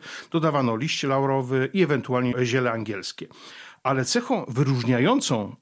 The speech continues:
kaczkę leżachowską jest sposób jej pieczenia, zgodny z dawną techniką, e, kuchni wiejskiej.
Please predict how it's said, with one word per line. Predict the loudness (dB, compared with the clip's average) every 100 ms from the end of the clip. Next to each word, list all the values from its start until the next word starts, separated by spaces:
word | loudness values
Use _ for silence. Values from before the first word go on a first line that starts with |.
| _ _
kaczkę | -4 -2 0
leżachowską | 0 0 -2 -2 -4 -2
jest | 0 0
sposób | -2 -2 -2 -2
jej | -2
pieczenia, | -2 0 0 -4 -8 -14
zgodny | -10 -6 -2 0 2
z | 0 0
dawną | 0 2 2 0 -2
techniką, | -6 -4 -2 0 -2 -4 -14 -12
e, | -2 -2
kuchni | 0 -4 0 0
wiejskiej. | 0 -6 -8 -12 -14